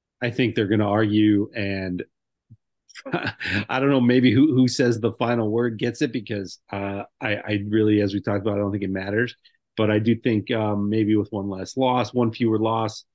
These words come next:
and that win over Bloom is really nice. Um, unless,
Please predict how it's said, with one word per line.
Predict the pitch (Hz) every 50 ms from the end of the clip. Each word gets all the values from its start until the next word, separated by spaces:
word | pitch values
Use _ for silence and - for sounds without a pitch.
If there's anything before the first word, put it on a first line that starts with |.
| _ _ _ _ -
and | 101 104 104 104 101 101
that | 101 98 101
win | 113 120 117
over | 117 98 92 85
Bloom | 85 - 104 110 113 113 110 107
is | 104 95 98
really | 107 110 107 107 104
nice. | 104 107 107 101 101 - - _ _ -
Um, | 104 90 95 95 98
unless, | 110 110 107 110 120 131 139 127 - - -